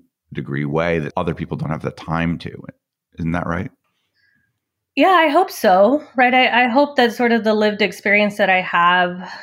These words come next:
Speaker 2: not only gives me that perspective, but also gives me the, the perspective of why it's so important to help people like me who are trying to make it, right? Or my family back home who's still trying to make it.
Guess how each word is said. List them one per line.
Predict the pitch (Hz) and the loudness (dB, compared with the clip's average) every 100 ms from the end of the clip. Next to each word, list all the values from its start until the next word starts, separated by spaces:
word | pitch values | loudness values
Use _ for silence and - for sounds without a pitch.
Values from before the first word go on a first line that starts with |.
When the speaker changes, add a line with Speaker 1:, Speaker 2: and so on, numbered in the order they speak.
| 214 | -2
Speaker 2:
not | 214 202 | 2 4
only | 190 202 202 190 180 | 4 4 2 0 -2
gives | 170 185 196 220 | -2 -2 -2 -2
me | 196 | 0
that | 185 165 - | 2 0 -2
perspective, | 185 - 185 185 - 294 311 | -8 -4 -4 -4 0 2 2
but | 302 208 | 2 0
also | 196 196 208 | 0 -2 -4
gives | 185 180 175 - | -4 -6 -6 -8
me | 190 | -8
the, | 175 175 170 170 196 | 0 2 2 0 -2
the | |
perspective | 196 208 196 202 190 190 175 | -4 -4 -2 -4 -2 -6 -4
of | 170 | -2
why | 170 170 | 0 0
it's | 170 - | -2 -2
so | 185 | 0
important | 165 180 165 190 | 0 -2 -4 -2
to | 214 | -4
help | 202 220 226 | -2 -2 -2
people | 233 240 | -6 -2
like | 247 240 | -2 0
me | 254 254 247 | -2 -2 -2
who | 254 | -2
are | 233 | -2
trying | 226 240 240 | 2 2 2
to | 247 | 2
make | 247 240 | 0 2
it, | 254 254 - | 0 -2 0
right? | 208 208 | 2 2
Or | 202 196 196 190 - 196 | 2 4 6 6 4 0
my | 190 | 0
family | 190 185 196 | 2 0 0
back | 196 190 | 0 0
home | 214 202 226 | 2 2 2
who's | 226 | 0
still | - 220 | -2 -6
trying | 233 220 | 0 0
to | 220 | 2
make | 226 214 220 | 0 0 0
it. | 220 196 | 0 0